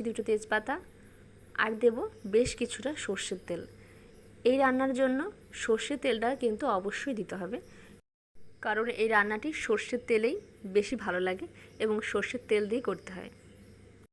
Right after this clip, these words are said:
যেহেতু এই রান্নাটি কড়াইতে হবে না, প্রেশার কুকারে হবে, তাই সমস্ত উপকরণ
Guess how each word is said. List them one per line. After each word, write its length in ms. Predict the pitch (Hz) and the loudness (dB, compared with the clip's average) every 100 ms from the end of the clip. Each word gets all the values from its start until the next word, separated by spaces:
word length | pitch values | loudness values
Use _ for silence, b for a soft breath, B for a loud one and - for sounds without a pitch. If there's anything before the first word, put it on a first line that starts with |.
| _ _ _ - - 202 | _ _ _ -16 -8 -2
যেহেতু 300 | 247 262 311 233 | 0 0 0 4
এই 60 | 247 | 4
রান্নাটি 320 | 233 240 240 277 | 4 2 0 0
কড়াইতে 360 | 208 202 208 262 254 | 4 4 2 0 -4
হবে 160 | 247 214 | 0 0
না, 60 | 254 - | -2 -4
প্রেশার 300 | - 196 247 247 | -4 -2 -2 -4
কুকারে 320 | 240 247 240 233 | -2 2 2 0
হবে, 160 | 196 - B B B B - | -4 -6 B B B B -8
তাই 120 | 226 240 | -4 -2
সমস্ত 320 | 247 240 247 302 277 | 0 0 -2 -2 0
উপকরণ 340 | 254 254 254 | 0 2 2